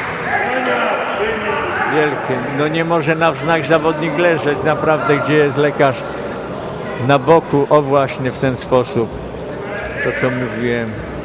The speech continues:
potężny prawy sierpowy, szeroki, skosił reprezentanta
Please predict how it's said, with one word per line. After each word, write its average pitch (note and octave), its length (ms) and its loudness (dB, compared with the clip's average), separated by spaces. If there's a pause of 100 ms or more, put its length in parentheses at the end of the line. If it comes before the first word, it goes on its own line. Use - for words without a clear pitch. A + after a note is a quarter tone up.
(1080)
potężny G#2+ 1000 4 (1600)
prawy B2+ 320 6
sierpowy, A#2+ 680 4
szeroki, B2+ 680 4 (140)
skosił A#2+ 680 0 (180)
reprezentanta A#2+ 1120 4